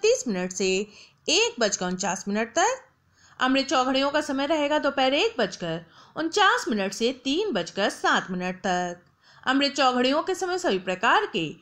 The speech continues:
शुभ एवं मांगलिक कार्य किए जा सकते हैं, लेकिन इस समय राहुकाल भी लग रहा है और राहुकाल के समय किए गए शुभ एवं मांगलिक कार्य फलदायी नहीं रहते,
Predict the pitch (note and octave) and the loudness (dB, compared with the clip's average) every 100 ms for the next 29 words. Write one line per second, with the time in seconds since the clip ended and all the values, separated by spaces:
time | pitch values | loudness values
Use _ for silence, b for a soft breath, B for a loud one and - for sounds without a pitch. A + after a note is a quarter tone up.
0 | b b - - G4 A4+ A4+ - G#3 G3 | b b -8 -2 2 2 2 0 0 0
1 | G3 F#3 G3 A#3+ E4+ - D#4 D#4+ F4+ G#3+ | 0 0 0 0 -2 0 2 2 0 0
2 | E3 E3+ - - F#3 F3+ - _ b b | -2 -6 -10 -14 -14 -14 -18 _ b b
3 | - G#3+ G#3 G#3+ C#4 B B B G#4 A#4+ | -2 0 0 0 -6 B B B -2 0
4 | A#4 G#4+ F4+ C#4+ C#4 C4 C#4+ D#4+ D4 D#4 | 2 4 4 2 4 2 2 0 2 4
5 | D#4 E4 E4+ D4+ C#4 C#4 C#4+ F4+ G#4 G#4 | 4 4 4 4 2 4 2 2 0 -2
6 | F#4+ F#4+ F#4 C4 F#3 F3+ G3+ - E4+ E4+ | -2 2 2 2 0 -2 -4 -2 -2 -2
7 | - F#3+ F3+ F3+ F3 F3+ A3+ F4+ - F4+ | -2 -2 -2 0 0 0 -2 -4 2 2
8 | F4 F4+ C#4+ G3+ F#3+ G#3 A3+ F3 E3 D3 | 2 0 -2 0 0 -2 -4 -6 -8 -12
9 | - | -14